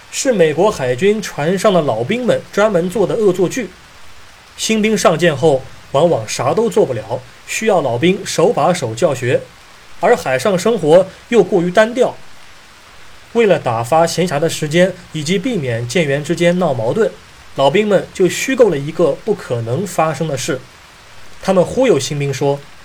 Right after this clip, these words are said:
飞机会在空中投放邮件包，你需要拿上钩子和手电，前往舰首仔细观察海面。你要是一个不留神，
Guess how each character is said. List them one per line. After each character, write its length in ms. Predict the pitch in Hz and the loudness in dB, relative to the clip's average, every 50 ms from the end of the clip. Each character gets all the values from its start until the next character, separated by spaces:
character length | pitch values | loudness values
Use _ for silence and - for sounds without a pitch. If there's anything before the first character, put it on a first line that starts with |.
| - - - | -20 -20 -18
飞 240 | - - - 240 247 | -4 0 0 0 0
机 280 | 208 202 240 233 247 - | 0 -2 -4 -4 -6 -6
会 180 | - - 202 175 | 0 0 2 2
在 140 | 165 143 | 2 0
空 240 | 123 - - 190 196 | -2 -2 -4 -4 0
中 200 | 180 202 196 208 196 | 2 2 2 2 -2
投 200 | - - 147 156 | -4 -4 -2 0
放 220 | 151 185 156 135 | 2 0 0 0
邮 160 | 123 123 160 | -2 -2 0
件 200 | 165 202 185 165 | 2 2 0 2
包， 260 | 160 185 196 208 - - - - - - - - - - - | 4 2 2 2 0 -4 -12 -20 -20 -20 -18 -18 -16 -14 -8
你 180 | 143 147 151 143 | -6 -6 -4 -4
需 160 | 120 - 208 | -2 2 2
要 120 | 202 180 | 2 4
拿 180 | 151 135 151 160 | 2 2 0 0
上 180 | 196 180 160 | 0 -2 0
钩 240 | 139 226 240 269 254 | 2 2 2 2 2
子 140 | 175 151 135 | 0 -4 0
和 160 | 120 160 170 | 2 2 0
手 260 | - - 143 107 117 | 2 0 -4 -4 -2
电， 220 | 123 214 196 - - - - - - - | 0 0 0 0 0 -6 -16 -20 -14 -10
前 240 | - - 180 208 196 | -2 2 2 2 4
往 160 | 160 139 139 | 2 0 0
舰 260 | 139 - 240 190 156 | 2 2 2 2 2
首 300 | 127 - 117 104 127 170 170 | 0 -4 -6 -6 -6 -6 -8
仔 280 | - - 151 143 135 139 | -10 -8 -6 -4 -4 -4
细 280 | 139 - 277 247 202 165 | -4 -4 -4 -2 -2 0
观 200 | - 170 170 175 | 2 2 2 2
察 200 | 170 - 143 139 | 0 -4 -6 -6
海 200 | - 123 107 110 | -6 -8 -8 -4
面。 220 | 123 156 147 135 - - - - - - - - - - - - - | -2 -2 -2 -4 -6 -12 -20 -20 -20 -20 -20 -20 -20 -20 -20 -14 -4
你 200 | - 180 190 202 | -2 0 4 6
要 200 | 233 233 214 185 | 6 6 6 4
是 180 | - 202 185 | 2 2 0
一 160 | 165 170 226 254 | 2 0 -2 2
个 140 | 247 240 | 4 4
不 140 | 202 208 226 | 4 4 2
留 200 | 160 147 160 202 | 0 0 0 -2
神， 400 | - - - 113 120 143 180 - | -2 -2 -2 -2 0 0 0 -2